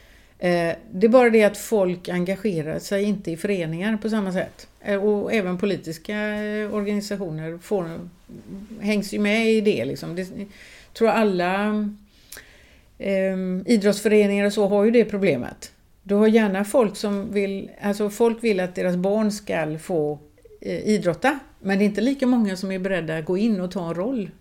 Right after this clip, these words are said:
eh, och leda. Och det, och det är samma här. Man är väldigt gärna med och diskuterar till exempel skolan. Och jag vill förändringen på den här skolan. Men man är inte lika benägen att liksom gå in i politiken och vara med och verkligen kanske ta ansvar för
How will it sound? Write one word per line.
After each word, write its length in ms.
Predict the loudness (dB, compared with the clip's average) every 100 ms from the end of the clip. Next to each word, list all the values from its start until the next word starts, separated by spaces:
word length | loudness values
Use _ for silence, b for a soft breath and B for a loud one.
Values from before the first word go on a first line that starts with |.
| _ -10
eh, 720 | -6 -4 -4 -2 -2 -4 -2
och 120 | 0
leda. 520 | 2 2 0 -2 -2 -2 -4 -6 -8 -10 -14 -10
Och 140 | -4 0
det, 420 | 4 4 2 -2 B B
och 180 | B 4
det 80 | 4
är 40 |
samma 320 | 4 0 0
här. 220 | 0 0 2
Man 200 | 4 4
är 80 |
väldigt 380 | 6 4 2 0
gärna 220 | 0 0
med 280 | 0 0 -2
och 60 | -4
diskuterar 640 | -4 -4 -2 0 2 0
till 120 | 0
exempel 260 | 0 -2 -2
skolan. 460 | 0 0 0 -4 -2
Och 60 |
jag 100 | -2
vill 220 | 0 -2 -2
förändringen 420 | -4 -2 -4 -6
på 80 | -6
den 120 | -2
här 200 | -2 -2
skolan. 380 | -4 -4 -4 -6 b b b
Men 140 | -4 -2
man 180 | -2 -2
är 40 |
inte 220 | -4 -4
lika 360 | -4 -4 -6 -6
benägen 420 | -4 -6 -6 -8
att 120 | -8
liksom 240 | -8 -8 -8
gå 120 | -6
in 140 | -6
i 40 | -8
politiken 680 | -10 -8 -10 -10 -8 -8
och 80 | -6
vara 100 | -6
med 220 | -4 -4 -4
och 60 |
verkligen 420 | -6 -6 -6 -6 -8 B B B B B B
kanske 260 | -2 0 0
ta 100 | 0
ansvar 260 | 0 0 0
för 280 | 0 0